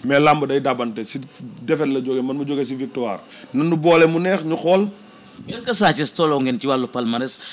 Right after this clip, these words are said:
Speaker 2: ak ci wàllu kase tamit? Est-ce que làmb boole na leen actuellement?
Speaker 1: Non, kase, maag ama neex, dama, dama fayeeku lu bëri.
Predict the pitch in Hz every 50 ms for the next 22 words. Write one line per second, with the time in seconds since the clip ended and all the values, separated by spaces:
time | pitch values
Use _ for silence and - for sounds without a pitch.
0 | - - - 143 127 - - 139 135 139 123 117 117 113 - 127 117 120 113 -
1 | 123 151 170 - 180 - - 220 208 202 202 180 156 139 131 139 127 123 123 117
2 | 113 113 - 123 120 - - 120 107 104 101 92 98 - - - - - - -
3 | - - 139 147 165 156 139 120 - - 220 190 160 156 143 - - - - -
4 | - - - - - 151 170 185 - 165 180 170 147 135 127 120 110 117 135 156
5 | 180 156 139 - - - - - 123 123 160 175 180 - - 160 151 139 123 113
6 | 131 127 127 123 120 110 107 127 160 165 170